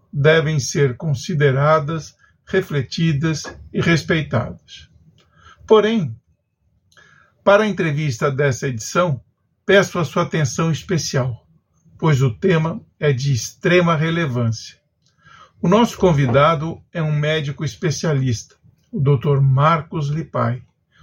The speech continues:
urologista muito respeitado com mais de trinta anos de profissão. Ele é doutor em cirurgia pela Unifesp,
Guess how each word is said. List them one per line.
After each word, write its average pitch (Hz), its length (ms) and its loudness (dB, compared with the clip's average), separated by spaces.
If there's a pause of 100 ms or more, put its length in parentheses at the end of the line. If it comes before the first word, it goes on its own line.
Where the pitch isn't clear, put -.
(120)
urologista 151 800 2
muito 170 280 -2
respeitado 147 840 0
com 147 160 -6
mais 151 360 2
de 143 120 -4
trinta 156 340 -4
anos 143 380 2
de 139 80 -4
profissão. 120 680 -2 (880)
Ele 156 240 4
é 143 220 6
doutor 143 500 -2
em 143 200 -2
cirurgia 143 920 -2 (640)
pela 156 220 6
Unifesp, 143 840 0